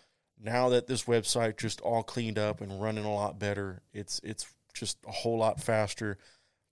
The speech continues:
Um, you know, talking to Punisher Hunting about, about it, you know, he probably submits more hogs than anybody, and he hasn't had any issues with it. He's been very happy, so we're happy.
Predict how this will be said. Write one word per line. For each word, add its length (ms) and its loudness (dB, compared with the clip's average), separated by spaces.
Um, 500 0
you 80 -8
know, 380 -2
talking 340 0
to 80 0
Punisher 420 -2
Hunting 460 -2
about, 460 0
about 340 2
it, 160 -2
you 60 -12
know, 140 -4
he 180 -2
probably 320 2
submits 400 -2
more 180 2
hogs 300 0
than 100 -4
anybody, 600 0
and 140 0
he 80 2
hasn't 300 4
had 200 4
any 240 -4
issues 300 -2
with 200 0
it. 100 -2
He's 180 -6
been 140 -8
very 260 -2
happy, 420 -2
so 320 2
we're 160 12
happy. 320 4